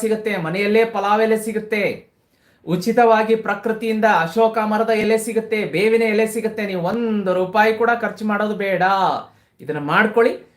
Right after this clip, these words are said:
ಶತ್ರು ಕಾಟದಿಂದ ಹೊರಗಡೆ ಬನ್ನಿ ಅಂತ ಹೇಳ್ತೀನಿ. ಇನ್ನೂ ಮುಖ್ಯವಾಗಿ ವೀಕ್ಷಕರೇ, ಈ ಲಕ್ಷ್ಮೀ ಶ್ರೀಚಕ್ರ ಯಂತ್ರ ಅನ್ನೋದು ಒಂದು ಮನೆಯಲ್ಲಿದ್ರೆ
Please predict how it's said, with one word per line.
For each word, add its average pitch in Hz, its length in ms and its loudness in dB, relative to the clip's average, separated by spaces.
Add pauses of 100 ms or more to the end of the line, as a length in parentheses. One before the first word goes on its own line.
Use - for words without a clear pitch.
(200)
ಶತ್ರು 196 300 -2
ಕಾಟದಿಂದ 185 480 -4
ಹೊರಗಡೆ 220 600 2
ಬನ್ನಿ 208 280 -2
ಅಂತ 190 160 -8
ಹೇಳ್ತೀನಿ. 196 460 -10 (1120)
ಇನ್ನೂ 202 280 4
ಮುಖ್ಯವಾಗಿ 233 640 0
ವೀಕ್ಷಕರೇ, 190 580 -8 (560)
ಈ 202 80 0
ಲಕ್ಷ್ಮೀ 208 440 2
ಶ್ರೀಚಕ್ರ 254 560 -2
ಯಂತ್ರ 233 360 2
ಅನ್ನೋದು 220 300 2
ಒಂದು 185 220 0
ಮನೆಯಲ್ಲಿದ್ರೆ 160 960 0